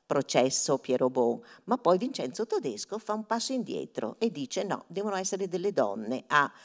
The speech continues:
gestire questo processo", anche nella rappresentanza di parte civile. Quindi la prima volta di Tina Lagostina Bassi, la prima volta, e questa, anche questa è una cosa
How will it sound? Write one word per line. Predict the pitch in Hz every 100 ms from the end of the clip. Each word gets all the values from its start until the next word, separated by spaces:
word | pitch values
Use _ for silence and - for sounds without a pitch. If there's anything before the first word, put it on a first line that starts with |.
| -
gestire | - 214 - - 139 -
questo | 151 -
processo", | - 143 - - - -
anche | 214 220 226
nella | 247 220 220 - -
rappresentanza | 190 196 196 196 208 123 135 160
di | 165
parte | 110 - -
civile. | - 113 82 - _ - _
Quindi | 196 165
la | 165
prima | 160 277 262
volta | 185 180 185 147
di | 143
Tina | - 160 127
Lagostina | 127 123 123 117 113
Bassi, | 123 85 - - 185 254 _ _ - - - _ _ -
la | 226 226
prima | 226 - 320 339 269 185
volta, | 180 185 208 226 - - 262 262 - _ _ _ _ _ - - -
e | 175
questa, | 190 190 151
anche | 151 151
questa | 175 185 143
è |
una | 139 135
cosa | 160 110